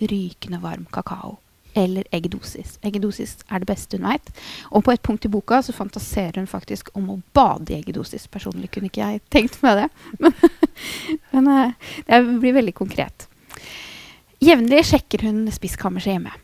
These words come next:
Det som er litt ekkelt, er at hun ser at det minker.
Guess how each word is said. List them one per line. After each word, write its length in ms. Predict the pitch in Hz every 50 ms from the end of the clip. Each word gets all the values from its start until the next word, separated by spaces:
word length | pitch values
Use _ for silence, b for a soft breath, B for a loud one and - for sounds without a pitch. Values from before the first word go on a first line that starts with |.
| _ _ _ _ _ _ _ _ _ _ _ _ _
Det 300 | - - - 196 190 196 -
som 220 | - - - 220 214
er 140 | - 180 175
litt 180 | 165 180 - -
ekkelt, 340 | 175 - - - - - -
er 160 | - 180 - -
at 140 | 190 -
hun 120 | - - 190
ser 300 | - - 202 185 185 - -
at 140 | - - -
det 100 | - -
minker. 400 | 226 226 - _ - - 269 -